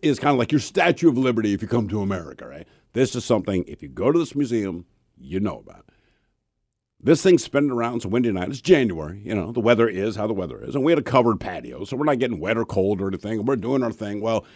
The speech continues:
somebody, and I don't remember who, and I don't know why they had this, they had a Shamiqua doll. Shamiqua was about three feet tall. It's a doll. It's this little black girl, and she's dressed in her dress or whatever the hell it is. <laughs> And, uh,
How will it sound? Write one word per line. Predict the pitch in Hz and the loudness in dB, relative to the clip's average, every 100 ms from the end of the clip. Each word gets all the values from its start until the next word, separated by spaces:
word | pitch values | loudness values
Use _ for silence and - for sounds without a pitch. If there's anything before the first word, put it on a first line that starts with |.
| - - _ - | -20 -20 _ -10
somebody, | - 190 190 156 123 120 | 0 2 4 4 4 2
and | 120 | 4
I | 143 | 4
don't | 226 233 | 4 0
remember | 226 185 131 | 0 0 0
who, | 110 127 139 | 4 6 6
and | 113 107 | 2 -4
I | |
don't | 101 170 175 - | -2 -2 -2 0
know | 127 | 0
why | 113 101 | 0 -2
they | 82 | -4
had | 98 139 73 | -6 -8 -8
this, | 80 | -10
they | 107 | -8
had | 98 80 | -6 -8
a | |
Shamiqua | 80 - 135 202 - - 76 73 | -10 -4 -4 -4 -8 -12 -14 -14
doll. | 73 - - _ _ _ _ _ _ | -16 -18 -20 _ _ _ _ _ _
Shamiqua | - 143 247 220 147 117 117 104 | 0 4 4 6 6 8 6 2
was | 104 117 | 0 2
about | 110 104 101 _ _ _ | 2 -2 -2 _ _ _
three | - 127 180 214 | 0 2 4 0
feet | - 208 - | -2 -6 0
tall. | 135 80 90 - | 0 0 -4 -8
It's | 156 127 | -8 -8
a | |
doll. | 113 107 78 80 85 - _ _ _ _ _ _ - | 0 0 0 -4 -8 -12 _ _ _ _ _ _ -6
It's | 110 98 | -2 0
this | 123 | -2
little | 90 98 147 | 0 4 4
black | 139 120 110 | 4 0 0
girl, | 98 95 | -2 2
and | 117 117 | 2 0
she's | 120 85 | -4 -6
dressed | 92 101 - | -4 -4 -4
in | 104 | -4
her | 104 104 | -2 -2
dress | 90 76 87 101 - | -4 -8 -8 -10 -10
or | |
whatever | 87 101 117 113 | -6 -2 0 0
the | 98 | -2
hell | 101 95 | -4 -4
it | 92 | -4
is. | 104 85 - - | -4 -6 -10 -6
<laughs> | |
And, | 98 139 98 | -4 -2 -2
uh, | 85 | -2